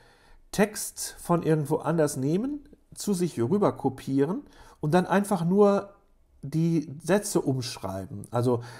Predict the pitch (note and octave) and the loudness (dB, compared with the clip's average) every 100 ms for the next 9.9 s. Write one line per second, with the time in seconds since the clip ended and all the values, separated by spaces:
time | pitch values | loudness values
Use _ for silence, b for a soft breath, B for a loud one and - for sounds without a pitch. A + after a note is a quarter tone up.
0 | B C3 B2+ B2 B2 A#2+ C3 G#3 G#3 E3+ | B -2 0 -2 -6 -2 2 4 4 0
1 | E3 - C#3+ B2+ F#3 - F#3+ F#3 - F3+ | -2 -4 -4 2 2 2 0 0 0 0
2 | F3+ G3+ F#3+ - B B B C#3 C#3 C3+ | 0 0 -2 -2 B B B 4 4 2
3 | - - C3+ C3+ D3+ F#3 F3+ D3+ C#3+ B2 | -4 -2 -2 2 4 6 6 4 0 0
4 | A#2+ F#3+ G#3 G3 E3 E3 F#3 - F3+ F3 | 2 4 4 0 -2 -2 -2 -4 -4 -4
5 | E3 - E3 D#3 E3+ E3+ E3 - _ _ | -4 0 2 4 4 4 2 -6 _ _
6 | _ _ _ _ _ _ - D3+ D3 D3 | _ _ _ _ _ _ 0 2 4 4
7 | D#3 - E3 D#3+ D#3+ - D#3 D#3 D#3 B | 2 4 2 2 -2 0 4 4 0 B
8 | B - D3 C#3 D3+ - D3+ D#3+ D3+ - | B 0 0 2 2 4 4 2 0 -2
9 | C#3+ C3+ - A2+ A#2 - G2+ F#2 A#2 | 0 -2 -2 -4 -4 -6 -8 -8 -12